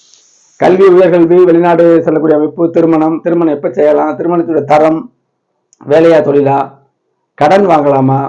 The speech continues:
சுபக்கடனா அசுபக்கடனா, செய்யக்கூடியவை எவை, செய்யக்கூடாதவை எவை அப்படிங்கிறத தனிப்பட்ட ஜாதகத்துல தெளிவா கிரக விளக்கத்தோடு எடுத்து சொல்லிட்டு வர்றேன். உள்ளூர் நண்பர்கள், வெளியூர் நண்பர்கள், வெளி மாநிலத்தில் உள்ளவங்க, வெளிநாட்டுல உள்ளவங்க, அவங்களுக்கு தெரியும் நான் எப்படி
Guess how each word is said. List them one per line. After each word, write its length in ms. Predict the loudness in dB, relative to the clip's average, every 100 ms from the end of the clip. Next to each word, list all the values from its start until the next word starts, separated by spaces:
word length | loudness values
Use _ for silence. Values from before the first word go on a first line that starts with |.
| -8
சுபக்கடனா 640 | -2 -2 0 -2 -2 -4
அசுபக்கடனா, 680 | -4 -6 -4 -2 -2 -2 -2 -4 -6 -14 _ _ _ _ _ _
செய்யக்கூடியவை 720 | 2 4 2 2 2 2 2 2
எவை, 260 | 2 0 -2 -2
செய்யக்கூடாதவை 720 | 0 0 0 0 2 2 2 2
எவை 220 | 2 0 -2
அப்படிங்கிறத 540 | -4 -4 -4 -4 -6 -8 _ _ _ _ -4
தனிப்பட்ட 440 | 0 0 0 0 2
ஜாதகத்துல 540 | 2 2 0 0 -2
தெளிவா 360 | 0 0 2 0 -2
கிரக 240 | -2 0
விளக்கத்தோடு 480 | 0 0 0 0 0
எடுத்து 240 | 0 -2 -2
சொல்லிட்டு 300 | -2 -2 -6
வர்றேன். 260 | -6 -6 -10 _ _ _
உள்ளூர் 280 | 0 2 2
நண்பர்கள், 360 | 2 2 0 2
வெளியூர் 280 | 2 2 0
நண்பர்கள், 380 | -2 0 0 -2 -6 _ _
வெளி 200 | -2 0
மாநிலத்தில் 460 | 2 2 0 0
உள்ளவங்க, 340 | 0 0 2 0
வெளிநாட்டுல 440 | 0 0 -2 -2
உள்ளவங்க, 320 | 0 0 -2 -4 -6 _ _ _ _ _ _ _ _ -4
அவங்களுக்கு 320 | 0 2 2
தெரியும் 360 | 2 2 2 0
நான் 200 | -2 -2
எப்படி 180 | -2